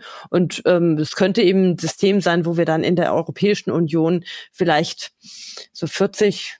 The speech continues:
bis fünfzig Prozent unseres Energiebedarfs importieren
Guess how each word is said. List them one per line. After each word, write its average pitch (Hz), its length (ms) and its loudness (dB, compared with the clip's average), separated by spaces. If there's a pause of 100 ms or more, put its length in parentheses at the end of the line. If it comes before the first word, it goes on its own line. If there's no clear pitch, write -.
(260)
bis 190 140 -2
fünfzig 233 480 0
Prozent 190 420 0
unseres - 800 -2 (340)
Energiebedarfs 170 1080 0 (380)
importieren 208 720 2